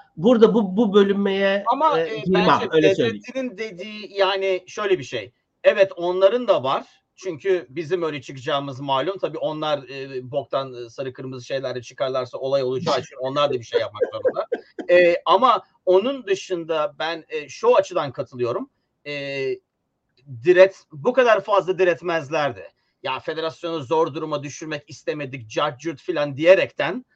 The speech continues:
Speaker 2: e, çıkar oynarlardı bu Galatasaray Konyaspor olsa. Belki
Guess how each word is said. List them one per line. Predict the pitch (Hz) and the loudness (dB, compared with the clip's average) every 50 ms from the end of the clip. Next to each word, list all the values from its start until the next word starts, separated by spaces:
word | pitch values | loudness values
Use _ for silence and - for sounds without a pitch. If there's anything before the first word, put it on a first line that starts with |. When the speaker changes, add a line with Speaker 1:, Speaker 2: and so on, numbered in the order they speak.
| _ _ _ _ _ _ - | _ _ _ _ _ _ -12
Speaker 2:
e, | 147 143 151 139 123 | -12 -10 -10 -12 -12
çıkar | - - - 190 - 190 202 196 | -12 -10 -10 -4 0 0 2 4
oynarlardı | 190 175 175 170 185 175 170 170 185 190 185 165 165 156 | 4 4 4 2 0 0 2 2 2 2 2 0 -2 -6
bu | 156 143 | -6 -4
Galatasaray | 151 160 160 156 165 147 - - 160 151 147 | -2 -2 -2 -2 -6 -8 -6 -4 -4 -4 -4
Konyaspor | - 165 156 156 147 143 - - 160 147 | -4 -8 -8 -8 -10 -12 -8 -6 -6 -4
olsa. | 127 139 143 139 127 - 156 139 127 120 | -4 -4 -6 -6 -6 -4 -4 -4 -4 -2
Belki | 190 214 196 202 - 202 185 160 | -2 -2 -2 -2 0 0 0 0